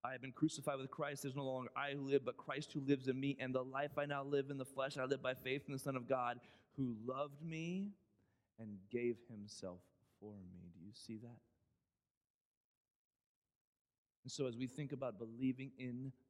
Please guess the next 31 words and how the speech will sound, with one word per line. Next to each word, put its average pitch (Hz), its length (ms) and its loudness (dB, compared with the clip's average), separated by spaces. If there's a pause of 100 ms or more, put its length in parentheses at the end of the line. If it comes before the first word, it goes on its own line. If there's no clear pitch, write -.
(120)
to 127 80 -8
Jesus 113 460 -8
Christ, 107 420 -6 (180)
there's 120 200 -8
a 123 60 -8
commitment 127 1000 -8 (1300)
response 107 600 -10
in 104 140 -10
that 101 220 -14
way. 98 260 -12
And 110 120 -12
I 175 120 -10
would 165 160 -10
just 139 260 -10
encourage 120 680 -10
you, 95 180 -12 (1300)
don't 180 180 0
just 175 300 0 (240)
floss 143 480 0
over 123 340 2
that 101 360 -4
or 101 100 -8
just 113 300 -10 (240)
miss 139 480 0
this 123 320 2
point. 107 420 -8 (120)
Have 120 240 -8
you 156 280 6 (180)
put 151 120 -10 (160)
your 123 320 0 (260)
faith 110 280 -6